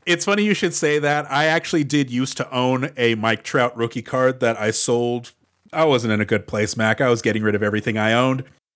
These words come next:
If someone could assure me that I was getting that specific card back, the one I actually pulled from a pack that I bought at Walmart and did not buy at a card show or anything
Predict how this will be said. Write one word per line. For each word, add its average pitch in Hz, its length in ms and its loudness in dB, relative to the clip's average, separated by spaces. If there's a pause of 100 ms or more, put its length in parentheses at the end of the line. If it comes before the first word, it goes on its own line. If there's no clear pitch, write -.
If 160 140 0
someone 226 340 0
could 190 300 -4 (200)
assure 185 460 0
me 98 280 -4
that 117 160 0
I 131 100 6
was 127 120 2
getting 131 320 0
that 123 380 2
specific 143 720 -2
card 131 260 2
back, 131 260 2
the 120 120 4
one 120 180 2
I 123 80 4
actually 131 300 0
pulled 127 420 0
from 127 180 -4
a 120 60 -2
pack 123 360 -2
that 120 100 -2
I 113 60 2
bought 117 200 0
at 117 80 0
Walmart 110 540 0 (240)
and 107 180 -4
did 113 160 -4
not 120 220 2
buy 123 140 4
at 117 60 2
a 110 60 -2
card 113 320 -2
show 127 160 -2
or 123 140 4
anything 147 500 -2